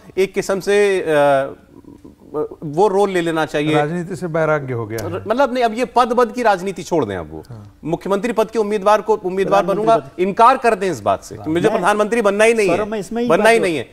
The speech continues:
Speaker 1: मैं, मैं आइडियोलॉजिकल आपका वो रहूंगा, कंपास।
Speaker 3: गाइड रहूंगा।
Speaker 1: गाइड बन करके रहूंगा।
Speaker 3: मैं यही बात
Speaker 2: आप
Speaker 3: कह रहा था कि
Speaker 2: देखिए
Speaker 3: हर्षवर्धन जी की बात मैं जोड़ दूं,
Speaker 1: और
Speaker 3: जैसे
Speaker 1: मुख्य-,
Speaker 3: त्रिपाठी जी ने जोड़ा कि संयोजक के तौर पे नीतीश कुमार जी को बना दें, नहीं तो ये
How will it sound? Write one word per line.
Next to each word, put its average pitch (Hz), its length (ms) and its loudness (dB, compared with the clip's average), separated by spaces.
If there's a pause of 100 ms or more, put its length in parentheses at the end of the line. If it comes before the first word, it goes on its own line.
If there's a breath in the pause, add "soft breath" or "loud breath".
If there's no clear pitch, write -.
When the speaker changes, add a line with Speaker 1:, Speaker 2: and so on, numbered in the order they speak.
(140)
Speaker 1:
मैं, 190 420 2
मैं 196 280 2
आइडियोलॉजिकल 185 760 0 (200)
आपका 180 520 0
वो 147 280 -4
रहूंगा, 131 300 0
कंपास। 123 260 -4
Speaker 3:
गाइड 160 300 0
रहूंगा। 117 400 -8 (280)
Speaker 1:
गाइड 196 340 4
बन 175 160 0
करके 135 280 -2
रहूंगा। 90 340 -8 (240)
Speaker 3:
मैं 190 180 -2
यही 196 180 -2
बात 233 100 -2
Speaker 2:
आप 170 160 0
Speaker 3:
कह 175 120 -4
रहा 151 100 0
था 139 40 -4
कि 170 60 -6
Speaker 2:
देखिए 190 200 0
Speaker 3:
हर्षवर्धन 190 440 -2
जी 214 100 -6
की 214 60 -8
बात 190 220 0
मैं 196 100 -8
जोड़ 151 200 -4
दूं, 202 100 -8
Speaker 1:
और 202 120 4
Speaker 3:
जैसे 214 120 -2
Speaker 1:
मुख्य-, 208 180 -2
Speaker 3:
त्रिपाठी 190 400 2
जी 214 100 -6
ने 220 100 -4
जोड़ा 175 380 -2
कि 202 480 -8
संयोजक 160 600 -4
के 196 100 -2
तौर 170 180 -2
पे 196 120 -6
नीतीश 180 320 -10
कुमार 170 260 -6
जी 170 120 -10
को 175 80 -4
बना 139 300 -2
दें, 185 140 -6
नहीं 190 140 -12
तो 185 100 -6
ये 165 420 -6